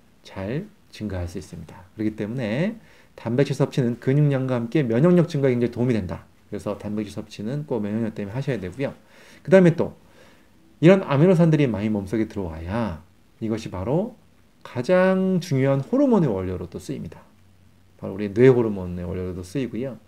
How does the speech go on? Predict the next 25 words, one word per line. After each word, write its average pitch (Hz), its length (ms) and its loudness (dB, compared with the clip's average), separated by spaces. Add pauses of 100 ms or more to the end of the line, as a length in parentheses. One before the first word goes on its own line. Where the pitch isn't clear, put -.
(160)
여러 101 180 -6
가지 110 180 -2
중요한 113 300 -4
호르몬의 143 360 0
원료로 95 200 -4
쓰이기 110 320 -6
때문에, 92 400 -8 (440)
어, 95 140 -12
굉장히 110 380 -4
중요한 104 600 -4 (320)
것이 87 200 -12
바로 90 240 -12
아미노산이라는 95 680 -6
사실을 90 640 -10 (520)
아셔야 92 220 -10
됩니다. 87 320 -12
이것이 107 220 -6
바로 101 120 -6
단백질의, 117 720 -4 (480)
어, 90 360 -8 (120)
분해된 123 500 0 (300)
부분이 98 300 -8
바로 92 200 -8
아미노산이죠. 95 680 -6 (120)
그래서, 113 540 0